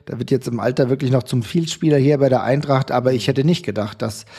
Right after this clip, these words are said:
äh, gerade ein, ein, ein Heuge, hätte ich jetzt nicht unbedingt damit gerechnet, dass der spielt. Und er hat's gemacht. Ähm, leider muss ich sagen, dass die Spieler, die reingekommen sind, Gangkamp,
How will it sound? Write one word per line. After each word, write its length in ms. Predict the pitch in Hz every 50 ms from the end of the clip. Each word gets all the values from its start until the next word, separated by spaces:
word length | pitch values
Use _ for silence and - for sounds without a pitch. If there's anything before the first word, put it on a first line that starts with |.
| - - - - - _
äh, 160 | - 123 120 110
gerade 300 | - - 123 131 139 127
ein, 240 | 127 123 131 123
ein, 380 | 123 123 123 123 120 120 117 117
ein 100 | 117 107
Heuge, 600 | 117 135 147 156 151 151 156 - - - - -
hätte 180 | - 139 139 147
ich 80 | 160 160
jetzt 180 | 175 160 -
nicht 140 | 254 220 -
unbedingt 300 | 214 170 139 127 120 113
damit 160 | 104 104 -
gerechnet, 440 | - 104 107 107 - - - 110 113
dass 120 | 110 104
der 100 | - 107
spielt. 320 | 104 - - - 117 107 127
Und 300 | 135 135 127 131 - -
er 80 | 110
hat's 200 | 113 131 156 -
gemacht. 440 | - 135 139 190 262 - - - - _ - - - - - - - - - - _
Ähm, 280 | - 139 147 151 147 147
leider 340 | 135 123 123 143 175 190 185
muss 160 | 180 175 170
ich 140 | 165 156 165
sagen, 580 | 165 147 143 156 156 160 165 165 170 175 185 -
dass 380 | - 139 139 - - - 165 165 170 156
die 180 | 139 - 151 139
Spieler, 380 | - - - 156 151 147 143
die 400 | 139 - 139 139 139 139 143 -
reingekommen 840 | - 135 131 117 113 113 120 143 151 151 147 - - 147 143 143 135
sind, 300 | 135 135 135 131 135 131
Gangkamp, 640 | 123 127 123 143 147 - 135 131 120 117 117 123